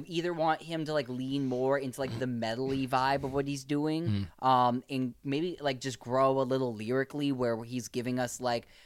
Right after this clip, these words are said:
Speaker 1: um, maybe some kind of abstract story that you're
Speaker 2: Mm.
Speaker 1: not a part of, or,
Speaker 2: Yeah.
Speaker 1: um, a, an idea of something like that,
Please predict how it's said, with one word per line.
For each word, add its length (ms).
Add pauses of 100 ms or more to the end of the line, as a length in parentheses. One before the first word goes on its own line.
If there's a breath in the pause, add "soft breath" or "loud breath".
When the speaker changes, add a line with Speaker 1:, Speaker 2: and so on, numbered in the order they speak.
(140 soft breath)
Speaker 1:
um, 200
maybe 180
some 180
kind 220
of 140
abstract 520
story 560
that 100
you're 160
Speaker 2:
Mm. 40
Speaker 1:
not 140
a 40
part 360
of, 380
or, 280 (300 soft breath)
Speaker 2:
Yeah. 240
Speaker 1:
um, 160 (120)
a, 520
an 100
idea 640
of 200
something 300
like 200
that, 320